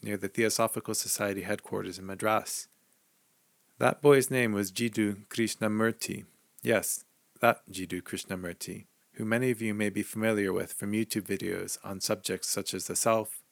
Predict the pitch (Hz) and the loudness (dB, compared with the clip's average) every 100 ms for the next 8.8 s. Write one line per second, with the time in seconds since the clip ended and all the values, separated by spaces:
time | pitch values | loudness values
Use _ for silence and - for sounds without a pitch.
0 | - 107 104 95 - - 101 98 101 101 | -6 0 2 0 -8 -16 -12 -2 -2 0
1 | 98 95 - 90 - 110 - - - - | -4 -4 -4 -8 -6 -6 -6 -8 -8 -10
2 | - - _ _ _ _ _ _ _ _ | -12 -12 _ _ _ _ _ _ _ _
3 | _ _ _ - 120 151 165 147 123 - | _ _ _ -10 0 2 4 2 0 2
4 | 151 143 98 - - _ - 113 135 156 | 4 4 2 -4 -12 _ -16 2 4 4
5 | 123 107 95 92 - 92 92 92 107 107 | 0 -2 -2 -4 -4 -6 -6 -6 -2 2
6 | 117 120 117 - 110 110 104 113 104 113 | 2 2 0 2 0 -2 0 2 4 2
7 | 107 - 98 - 98 - 95 95 90 - | 0 -4 -4 -4 -2 -2 -2 -2 -4 -4
8 | 98 98 - 104 95 98 101 | -4 -6 -4 -4 -2 -4 -4